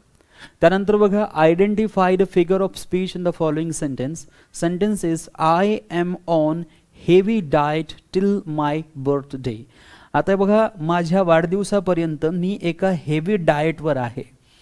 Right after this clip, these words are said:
आता बघा, डाएटचा अर्थ काय होतो? मुळात कमी खाणे. म्हणजे आपलं जे भोजन आहे, त्यावर आपण नियंत्रण ठेवलेलं आहे.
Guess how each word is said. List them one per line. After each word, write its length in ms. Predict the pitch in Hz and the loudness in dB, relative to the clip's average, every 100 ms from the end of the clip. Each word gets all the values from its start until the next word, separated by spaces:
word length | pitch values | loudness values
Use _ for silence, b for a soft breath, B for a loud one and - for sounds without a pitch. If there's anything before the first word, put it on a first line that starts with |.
| b b b | b b b
आता 120 | - | -8
बघा, 140 | 202 214 | 0 0
डाएटचा 760 | 156 131 147 175 185 - 202 | 2 0 2 0 0 0 2
अर्थ 200 | 180 165 | 2 2
काय 240 | 190 185 | 2 2
होतो? 360 | 180 175 175 180 | 2 0 0 -2
मुळात 500 | 165 160 165 170 - 175 - | -2 0 0 0 -2 -4 -4
कमी 300 | 156 160 170 - | -2 0 -2 -6
खाणे. 300 | 127 110 117 - b b | -10 -10 -12 -20 b b
म्हणजे 220 | 143 151 175 | -4 -2 0
आपलं 340 | 151 147 160 | -2 -2 -2
जे 160 | 165 175 | -2 -2
भोजन 400 | 147 143 147 170 | -2 -4 -2 -2
आहे, 320 | 156 147 156 | -2 -4 -6
त्यावर 320 | 156 139 143 | -6 -6 -4
आपण 240 | 143 - 156 | -4 -4 -6
नियंत्रण 560 | 143 139 151 147 175 | -4 -2 -4 -4 -8
ठेवलेलं 420 | 175 160 151 151 151 | -4 -4 -2 -2 -2
आहे. 300 | 139 165 | -4 -6